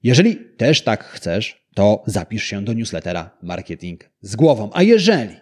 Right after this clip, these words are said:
od razu chcesz przejść na wyższy poziom marketingowej wiedzy i brać udział w ekskluzywnych, zamkniętych marketingowych szkoleniach, zapisz się do newslettera Marketing Navigator. Linki do obu newsletterów znajdziesz w opisie tego odcinka podcastu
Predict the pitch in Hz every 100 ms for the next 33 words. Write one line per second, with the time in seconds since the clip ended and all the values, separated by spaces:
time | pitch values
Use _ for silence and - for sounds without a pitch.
0 | _ _ 123 120 165 151 147 - 143 143
1 | - - 147 156 - 113 101 127 127 -
2 | 120 143 123 104 104 120 - 123 147 127
3 | 110 143 190 180 202 - - - _ -
4 | 131 127 185 175 - - 92 - - _
5 | - 117 165 - - 135 120 156 143 143
6 | - _ - 117 143 - 156 143 127 -
7 | 120 147 143 135 135 127 117 107 - -
8 | - 107 143 139 131 - _ _ _ _
9 | 165 240 240 165 - 113 117 117 92 92
10 | 107 107 - - 107 117 - 101 98 95
11 | _ - 117 127 143 160 - - - _
12 | - - 240 285 254 196 165 147 147 143
13 | 120 135 143 - - 110 110 120 110 113
14 | - 131 107 - 156 165 160 117 107 104
15 | 104 92 131 127 123 143 170 175 - 226